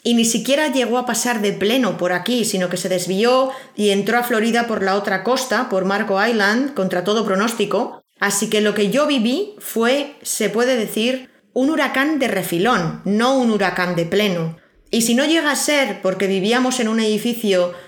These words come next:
que no estaba nada preparado para una tormenta de este calibre, no habría sido para tanto. Tengo amigos cuyas casas estaban mucho mejor preparadas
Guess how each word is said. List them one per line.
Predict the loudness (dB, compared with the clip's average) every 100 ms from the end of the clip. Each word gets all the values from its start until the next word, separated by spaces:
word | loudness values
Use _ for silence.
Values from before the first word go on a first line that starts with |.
| -10
que | -2 0
no | 0
estaba | 0 2
nada | 2 2 2
preparado | 0 0 0 0
para | 0 0
una | -2
tormenta | -2 -2 -2 0
de | -2
este | -2 -4
calibre, | -2 0 0 0 -2 -6 -2
no | 0
habría | 2 0
sido | 0 0 0 0
para | -2 -2
tanto. | 0 0 -2 -6 -8 -14 _ _ _ _
Tengo | 0 2
amigos | 2 2 2 0 -2
cuyas | -2 0 0
casas | -2 -2 -2
estaban | -2 0 0 0
mucho | -2 0 0 0
mejor | 0 -2 -2
preparadas | -2 0 0 2 2 0 -6